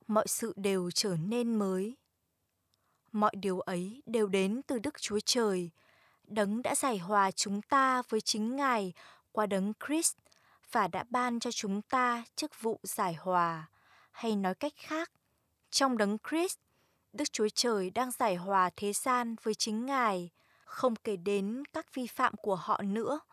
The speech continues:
và đã trao cho chúng ta sứ điệp giải hòa. Vậy, chúng ta là những đại sứ của Đấng Christ, như thể Đức Chúa Trời đang mời gọi qua chúng ta. Thay cho Đấng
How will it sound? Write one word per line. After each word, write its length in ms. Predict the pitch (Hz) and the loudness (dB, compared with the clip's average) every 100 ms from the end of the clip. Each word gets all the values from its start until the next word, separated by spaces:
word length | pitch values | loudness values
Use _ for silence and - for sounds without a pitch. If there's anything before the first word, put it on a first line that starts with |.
| _ _ _ _ - | _ _ _ _ -6
và 280 | 214 196 170 | -2 -2 -2
đã 140 | 180 - | -6 -2
trao 300 | - 262 240 | -2 0 -2
cho 160 | 247 247 | -4 -4
chúng 300 | - 196 208 | -4 -4 -2
ta 360 | 269 254 240 | 0 0 -2
sứ 240 | 233 220 208 | -4 -4 -2
điệp 220 | 269 - - | -2 -4 -6
giải 320 | - 180 156 | -4 -2 -2
hòa. 460 | 185 175 165 160 - _ _ _ _ _ _ _ - | 0 2 2 -2 -10 _ _ _ _ _ _ _ -2
Vậy, 240 | 208 190 - _ _ _ _ _ | -2 -2 -8 _ _ _ _ _
chúng 260 | - 202 | -6 -6
ta 400 | - 269 247 233 | -4 0 2 2
là 160 | 233 208 | 0 0
những 260 | 202 277 294 | 0 0 4
đại 160 | - - | 4 4
sứ 280 | - 214 233 | 0 0 2
của 120 | 262 | 0
Đấng 260 | 196 196 226 - | 2 0 0 -2
Christ, 280 | 330 359 - _ _ _ _ _ _ | 0 0 -4 _ _ _ _ _ _
như 140 | 233 233 | -4 -4
thể 260 | - 226 | -2 -4
Đức 200 | 180 254 | -2 -8
Chúa 160 | - 214 | -4 -2
Trời 460 | - 247 220 185 170 - - | 0 0 2 0 -4 -14 -16
đang 280 | - 247 240 | -6 -2 0
mời 200 | 214 180 | 0 0
gọi 260 | 170 202 - - | 2 2 2 0
qua 160 | 247 | -2
chúng 260 | - 208 202 | 0 -4 -4
ta. 440 | - 254 240 233 - _ _ _ _ _ - | 0 2 2 -2 -10 _ _ _ _ _ -8
Thay 200 | 240 220 | -4 -2
cho 160 | 226 | 0
Đấng 240 | 196 196 | 0 0